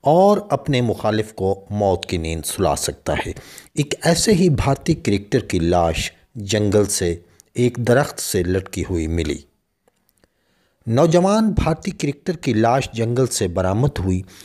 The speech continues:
भारत की रियासत उड़ीसा से ताल्लुक़ रखने वाले क्रिकेटर की लाश जंगल से बरामद कर ली गई।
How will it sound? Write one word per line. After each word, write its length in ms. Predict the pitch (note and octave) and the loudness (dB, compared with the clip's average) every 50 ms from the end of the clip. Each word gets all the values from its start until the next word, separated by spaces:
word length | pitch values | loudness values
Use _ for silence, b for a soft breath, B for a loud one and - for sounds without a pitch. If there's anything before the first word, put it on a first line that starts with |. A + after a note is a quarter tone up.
| B B - | B B -6
भारत 420 | A2 - - D3 D#3+ G3 G#3 G#3 | -4 -2 2 2 2 2 2 0
की 120 | - - C#3 | 0 -2 2
रियासत 540 | G#2+ G#2+ A2 A2+ A2+ - - C#3+ B2+ - - - _ - | 2 4 4 2 2 0 0 -2 -2 -2 -6 -20 _ -2
उड़ीसा 420 | A#2 A#2 A#2+ B2+ - - - F3 | 2 2 4 4 2 2 0 0
से 140 | D#3 - - | 0 0 -2
ताल्लुक़ 500 | - - F#2 G2+ A2 A2+ B2+ B2 - - | -2 0 0 2 2 2 2 0 0 -2
रखने 240 | G2 - - G#2 F#2 | -4 -2 -2 -2 0
वाले 280 | F2+ F#2+ F#2+ F#2+ F#2+ F#2+ | 2 2 2 2 0 -2
क्रिकेटर 520 | - - F#2+ G2 G2 - - G#2 G2+ G2 | -2 -2 -4 -4 -4 -4 -2 -2 -2 -2
की 220 | - - F2+ F2 F2 | -2 -4 -4 -2 0
लाश 520 | E2+ E2+ F2 F#2+ F2+ E2+ E2+ E2+ - - - B B B B B B - | 0 0 2 2 2 2 2 0 -2 -4 -6 B B B B B B -12
जंगल 360 | G#2 G2+ A#2+ A2 G2 F#2+ F2+ | -4 -2 0 0 2 2 0
से 200 | E2+ - - F2 D#2+ | 0 0 -2 -2 0
बरामद 460 | D#2+ F#2+ F#2 F2+ E2+ D#2+ D#2 D2+ - | 0 0 0 0 0 -2 -4 -6 -4
कर 200 | - F#2 E2 D2+ | -4 -2 -2 -2
ली 140 | D2 C#2 C#2+ | -2 -6 -6
गई। 240 | C#2+ D#2 C#2+ C#2 | -6 -6 -6 -6